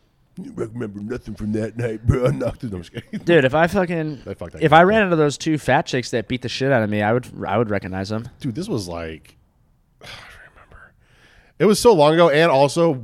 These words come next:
Speaker 1: I was
Speaker 2: It was, like,
Speaker 1: drunk, which means
Speaker 2: twenty nineteen.
Speaker 1: he was also drunk.
Speaker 2: That's not what that means.
Speaker 1: He was definitely drunk, dude.
Speaker 2: How do you know that?
Speaker 1: <laughs> 'Cause, what do you mean, how do I know that?
Speaker 2: You watched him drink?
Speaker 1: 'Cause he was standing at the bar doing, doing the sway, bro. Like, he
Speaker 2: Oh.
Speaker 1: was fucking mad dogging me the whole time for no good reason.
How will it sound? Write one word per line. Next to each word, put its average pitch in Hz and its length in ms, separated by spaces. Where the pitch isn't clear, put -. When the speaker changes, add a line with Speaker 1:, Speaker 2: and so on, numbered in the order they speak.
Speaker 1:
I 139 200
was 180 160
Speaker 2:
It - 0
was, 196 60
like, 208 80
Speaker 1:
drunk, 131 200
which 220 100
means 208 60
Speaker 2:
twenty - 0
nineteen. 190 600
Speaker 1:
he - 320
was 143 180
also 95 340
drunk. 76 380
Speaker 2:
That's - 280
not 113 220
what 101 80
that 80 160
means. 98 300
Speaker 1:
He - 140
was 85 160
definitely 78 380
drunk, - 300
dude. - 120
Speaker 2:
How 190 140
do 202 100
you 208 120
know 147 140
that? 123 440
Speaker 1:
<laughs> - 160
'Cause, 160 200
what - 380
do 208 60
you 214 60
mean, 175 120
how 131 200
do 135 160
I 127 100
know 123 200
that? 120 320
Speaker 2:
You 180 140
watched 185 260
him 190 80
drink? 226 380
Speaker 1:
'Cause 151 160
he 175 40
was 165 160
standing 160 460
at 160 80
the 165 80
bar 156 320
doing, 143 480
doing 143 300
the 135 80
sway, 139 500
bro. 120 440
Like, 123 360
he 131 40
Speaker 2:
Oh. 131 40
Speaker 1:
was 123 240
fucking 135 340
mad 123 300
dogging 113 240
me 113 80
the 110 60
whole 110 180
time 117 160
for 113 100
no 117 160
good 117 160
reason. 107 440